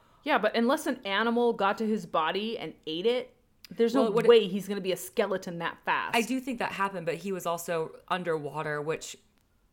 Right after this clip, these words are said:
Speaker 2: accelerates the decomposition process
Speaker 1: So
Speaker 2: of
Speaker 1: he
Speaker 2: soft
Speaker 1: drowned
Speaker 2: tissues.
Speaker 1: himself? Like,
Speaker 2: No,
Speaker 1: I'm
Speaker 2: they haven't, they haven't been able to determine a cause of death, but I'm saying
Speaker 1: I'm
Speaker 2: in terms
Speaker 1: interested
Speaker 2: of
Speaker 1: in
Speaker 2: how
Speaker 1: this.
Speaker 2: he, how his body became skeletal,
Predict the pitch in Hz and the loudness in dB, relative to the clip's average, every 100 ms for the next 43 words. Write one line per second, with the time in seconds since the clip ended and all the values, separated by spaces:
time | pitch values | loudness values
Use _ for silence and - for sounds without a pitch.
0 | - 156 180 160 151 - 156 151 147 139 | -8 -4 -2 -2 -4 -8 -10 -10 -10 -10
1 | 143 147 143 147 143 151 220 202 - 185 | -12 -12 -8 -8 -2 -2 0 -2 -2 0
2 | 175 208 262 311 277 294 285 302 311 - | 0 2 0 0 0 0 0 0 -4 -12
3 | 220 202 - - 240 247 233 240 254 254 | -2 -2 -2 -2 0 2 2 0 -2 -4
4 | - 214 214 220 208 202 185 185 - 170 | -4 -6 -6 -6 -8 -8 -8 -8 -8 -10
5 | 170 170 147 139 - - 165 165 180 165 | -8 -8 -6 -8 -8 -6 -6 -4 -8 -6
6 | 196 175 - - 202 220 208 180 170 151 | -8 -10 -18 -14 -4 -2 -2 0 0 0
7 | 185 190 - 180 170 160 - - 190 175 | 0 0 -2 -8 -6 -8 -8 -12 -8 -6
8 | 175 160 170 160 160 156 165 147 139 - | -6 -6 -6 -8 -10 -12 -12 -12 -12 -8
9 | 214 208 - 147 139 143 | -6 -6 -8 -8 -8 -10